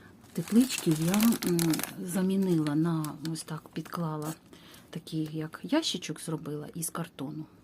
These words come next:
Все-таки буде тепліше. Е, верх отут зняла, для того, щоб, якщо обогі-, обігрів іде, щоб він йшов чи-, сюди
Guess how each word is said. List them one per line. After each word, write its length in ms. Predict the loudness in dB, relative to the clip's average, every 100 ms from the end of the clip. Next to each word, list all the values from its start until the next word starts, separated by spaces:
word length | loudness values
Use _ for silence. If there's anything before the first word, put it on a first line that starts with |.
| -18 -14
Все-таки 460 | -8 -8 -8 -8
буде 260 | -8 -8 -8
тепліше. 580 | -10 -8 -6 -6 -8 -12 -18 -20 -20 -20 -20 -10
Е, 140 | -6 -6 -6 2
верх 300 | 2 2 -4
отут 280 | -4 -4
зняла, 440 | -2 0 0 -2 -4
для 100 | -6
того, 320 | -6 -4 -4 -4
щоб, 260 | -4 -6 -4 -4
якщо 420 | -4 -6 -4 -4
обогі-, 440 | -2 -4 -4 -6
обігрів 420 | -4 -4 0 0 0
іде, 280 | -2 -4 -6
щоб 200 | -6 -10 -4
він 200 | -4 -4 -12 -20 -20 -18 -14
йшов 240 | -8 -8 -6
чи-, 180 | -8 -8 -10
сюди 500 | -10 -8 -8 -6 -8